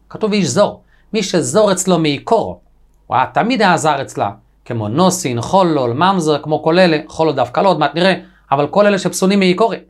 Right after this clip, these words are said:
להפוקי היי דלא יזר אצלו מי יקורא הוא, כי הרי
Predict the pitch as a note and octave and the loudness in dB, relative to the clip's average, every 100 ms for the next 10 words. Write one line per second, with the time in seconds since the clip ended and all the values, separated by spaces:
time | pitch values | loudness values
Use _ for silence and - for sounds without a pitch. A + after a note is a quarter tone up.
0 | _ _ _ _ A2+ G2+ - F#3 F3 B2 | _ _ _ _ -6 -4 -4 -2 -2 0
1 | D#3+ F#3+ E3 D#3 C#3+ D#3 F#3+ C#3 C3+ F#3 | 0 0 -2 -2 -2 0 0 0 0 0
2 | E3+ E3 E3 E3 F#3 F#3 A3+ G#3+ F3+ F3 | -2 -4 -2 0 0 2 2 2 0 0
3 | - _ _ - D#3+ E3 G#3+ F#3+ F#3 | -8 _ _ -2 0 2 0 2 0